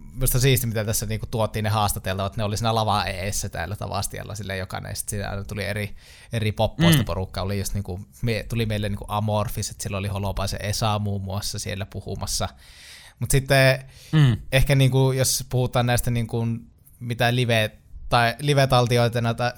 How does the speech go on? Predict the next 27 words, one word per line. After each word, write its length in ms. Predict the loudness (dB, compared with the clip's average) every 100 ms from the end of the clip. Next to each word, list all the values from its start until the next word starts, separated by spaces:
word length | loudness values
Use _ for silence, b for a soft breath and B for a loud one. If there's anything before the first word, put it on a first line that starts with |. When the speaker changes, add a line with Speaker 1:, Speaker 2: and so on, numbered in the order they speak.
| 0
Speaker 1:
tai 200 | 2 2
jotain 380 | 0 -2 -2 -2
niinku 180 | -2
vastaavaa 460 | 2 2 0 0 0
nähtiin, 320 | 2 2 2
niin 80 | 2
menneisyydestä, 760 | 4 4 2 0 -2 -4 -4 -2
niin 120 | 0
yksi 320 | 0 0 -4 -8 -18 -18 -8 -4
semmonen, 320 | 0 2 2 0
mikä 180 | 0
jäi 180 | 0 0
mieleen, 300 | 0 0 -2
oli 240 | -2 -4 -6 B B B B _
kunnon 380 | 0 2 4 4
nuoret 400 | 6 4 4 2
Eppu 320 | 2 2 2 2
Normaalin 560 | 4 2 2 0 0
jätkät 400 | 0 -2 -2 -2
siellä 220 | 0 2
väkkärillä. 600 | 2 0 -2 -2 -2 -4 -4 0
Ja 100 | 4
sanoi, 200 | 4 4
että 160 | 4
Eppu 280 | 4 4 4
Normaali 360 | 6 8 8
ei 0 | 6